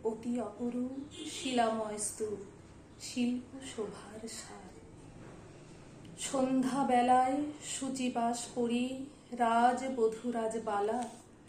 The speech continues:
আসিতেন ফুল সাজায় ডালায়, স্তূপ পদমূলে সোনার থালায় আপনার হাতে দিতেন জ্বালায়ে কনক প্রদীপ মালা।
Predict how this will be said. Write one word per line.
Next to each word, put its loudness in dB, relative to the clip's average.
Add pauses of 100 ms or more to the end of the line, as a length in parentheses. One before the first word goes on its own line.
(460)
আসিতেন 6 (520)
ফুল 8
সাজায় 6
ডালায়, 8 (500)
স্তূপ 2
পদমূলে 4
সোনার 0 (240)
থালায় 4 (500)
আপনার 2 (180)
হাতে -2
দিতেন -2
জ্বালায়ে 0 (540)
কনক -4 (140)
প্রদীপ -4
মালা। -8